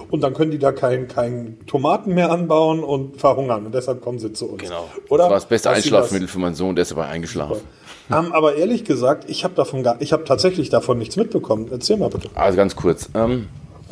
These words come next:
Speaker 2: wir wissen alle, Huawei, U S A, Handelsstreit,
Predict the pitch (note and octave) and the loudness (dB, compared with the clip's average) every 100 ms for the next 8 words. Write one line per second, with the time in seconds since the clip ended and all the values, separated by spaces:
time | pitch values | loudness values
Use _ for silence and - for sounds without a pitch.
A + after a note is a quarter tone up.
0 | - - - - F2 G#2 G2+ F2+ G#2+ A2+ | -20 -18 -16 -8 0 0 0 0 2 4
1 | G#2 F#2+ A2+ G2+ G#2+ G#2 G#2+ G#2 - G#2 | 4 4 4 6 4 4 2 -2 -4 -4
2 | - G2+ G#2 G#2 G2+ G#2+ G#2 - - G2 | -2 0 2 2 0 -2 -4 -6 -4 0
3 | G2 F#2+ - | 0 -2 -8